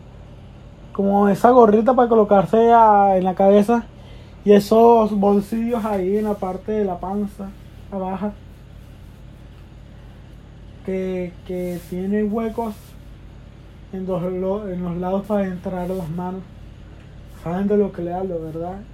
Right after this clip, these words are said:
Sí. Bueno, entonces yo estoy intentando ir todos los días con eso. Ah, y un jean azul y unos zapatos súper cómodos.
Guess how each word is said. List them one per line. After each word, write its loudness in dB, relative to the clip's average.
Sí. -12
Bueno, 4
entonces 0
yo -2
estoy 0
intentando 2
ir 6
todos 6
los 8
días 4
con 8
eso. 4
Ah, 8
y 4
un 2
jean 0
azul 2
y 4
unos 4
zapatos 0
súper 0
cómodos. -4